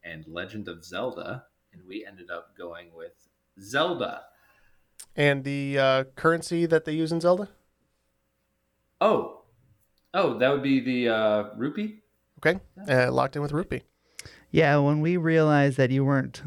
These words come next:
Speaker 3: looking for, that the, the name of the currency wasn't in the title, but actually in the game, it made it much easier. And <laughs> when we said rupee.
Speaker 2: I was talking about The Legend of Zelda, and that is the rupee. I left India off the list. I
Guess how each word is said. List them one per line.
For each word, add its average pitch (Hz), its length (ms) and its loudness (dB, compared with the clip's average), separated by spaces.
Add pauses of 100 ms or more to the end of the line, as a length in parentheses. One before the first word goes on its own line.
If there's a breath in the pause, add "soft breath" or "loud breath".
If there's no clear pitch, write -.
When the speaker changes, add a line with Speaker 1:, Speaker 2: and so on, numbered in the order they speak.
(120)
Speaker 3:
looking 135 380 4
for, 120 500 2
that 135 240 4
the, 123 360 4
the 127 140 2
name 135 200 6
of 120 60 -2
the 113 60 -4
currency 127 360 -2
wasn't 120 280 2
in 135 160 0
the 123 80 0
title, 123 400 2
but 113 140 0
actually 120 360 0
in 120 120 6
the 117 100 -2
game, 117 320 4
it 107 60 4
made 113 180 4
it 107 100 2
much 120 380 0
easier. 107 600 2
And 117 300 2
<laughs> - 20 2
when 151 360 2
we 120 140 4
said 127 420 0
rupee. 123 560 0 (720 loud breath)
Speaker 2:
I 135 180 4
was 139 320 2
talking 147 320 0
about 151 220 0
The 156 80 -4
Legend 151 340 -2
of 151 100 -4
Zelda, 160 480 0 (160)
and 131 320 0
that 131 220 2
is 151 220 -8
the 165 100 -4
rupee. 156 440 -8 (180)
I 139 180 4
left 143 280 0
India 131 440 -6
off 131 300 -8
the 127 80 -8
list. 127 400 -4
I 135 40 0